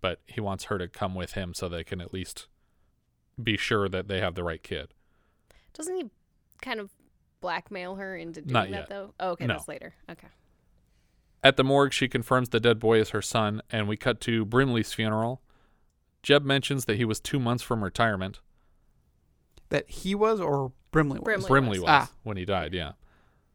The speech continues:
Speaker 1: Uh, they get a call on the radio from the F B I that they found the truck from the night of the shooting. When Jeb gets to the truck, it's crashed into a ravine off the side of the freeway. The back is open, and there's a dead body shot in the back, lying face down on the ground.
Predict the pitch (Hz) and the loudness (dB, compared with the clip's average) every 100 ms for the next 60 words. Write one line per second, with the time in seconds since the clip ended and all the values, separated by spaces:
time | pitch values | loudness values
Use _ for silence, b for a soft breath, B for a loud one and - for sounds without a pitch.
0 | _ _ _ _ _ _ - 92 85 - | _ _ _ _ _ _ -2 -2 -2 0
1 | 120 131 127 - 127 123 110 117 107 117 | 2 4 4 6 8 8 6 2 2 4
2 | 117 110 117 107 98 104 113 113 110 104 | 4 2 0 -2 0 0 4 4 4 2
3 | 98 - 113 98 - 160 147 - - 107 | -2 0 -2 -2 2 4 4 0 -8 -4
4 | 104 101 98 92 - 107 101 120 - _ | -2 0 0 -2 -2 -2 -2 -4 -10 _
5 | _ _ _ _ _ _ _ _ _ 120 | _ _ _ _ _ _ _ _ _ 0
6 | 120 139 139 139 135 - 117 - 131 123 | 6 6 6 4 2 0 -2 2 2 2
7 | 113 110 - - - 131 131 123 - 123 | -2 -4 -8 -16 2 6 6 4 -4 -4
8 | 120 104 101 98 123 120 110 - 110 107 | 0 2 2 0 0 0 -2 -4 -4 -4
9 | - 120 110 98 - 120 113 98 107 b | -2 0 2 0 -2 0 2 2 0 b
10 | b b - 107 123 135 120 107 101 110 | b b -2 6 6 6 2 2 2 0
11 | 101 101 98 98 92 113 104 110 110 95 | -2 -4 -2 -2 0 2 2 4 4 2
12 | 95 - _ _ _ - - - 120 107 | -2 -8 _ _ _ -12 0 4 4 2
13 | 98 107 101 95 101 98 90 - 107 101 | 2 4 4 2 -2 -2 -2 0 0 0
14 | 110 101 92 87 98 95 78 85 | -2 0 -2 -4 -4 -2 -4 -8